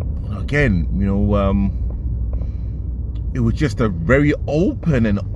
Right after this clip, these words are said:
honest conversation regarding racism and, you know, what,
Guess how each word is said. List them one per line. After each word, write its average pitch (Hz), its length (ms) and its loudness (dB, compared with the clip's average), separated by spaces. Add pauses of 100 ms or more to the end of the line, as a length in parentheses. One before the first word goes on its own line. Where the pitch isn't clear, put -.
(100)
honest 202 560 2
conversation 107 1080 -2
regarding 95 800 -2
racism 98 760 0 (760)
and, 92 600 0 (520)
you 98 80 0
know, 90 180 0
what, 98 420 2